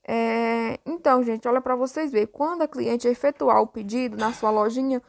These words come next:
você vai receber uma notificação aqui, nesse sinalzinho aqui, ó. Você vai receber uma notificação. Aí, você vai entrar lá e você va-, só vai clicar no nome da pessoa que fez o pedido, entendeu?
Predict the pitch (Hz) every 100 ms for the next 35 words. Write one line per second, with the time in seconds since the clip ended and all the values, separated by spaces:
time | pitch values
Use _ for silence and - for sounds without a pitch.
0 | _ _ 240 254 254 269 294 285 240 247
1 | 254 240 254 - 254 220 226 - 240 247
2 | 233 - _ _ _ _ _ - 269 -
3 | - 240 214 226 - _ _ _ _ _
4 | 220 214 220 240 269 285 - 262 269 285
5 | 262 262 294 - 233 220 226 226 233 233
6 | 240 226 233 240 240 - 277 320 - -
7 | _ - - - _ - 220 277 269 269
8 | 269 247 285 320 320 262 254 247 240 285
9 | 523 _ _ _ _ _ _ _ - 277
10 | 311 330 311 302 330 294 294 339 370 -
11 | 285 320 294 277 285 285 - 285 269 277
12 | 330 - 254 269 277 349 339 247 220 220
13 | 233 226 269 349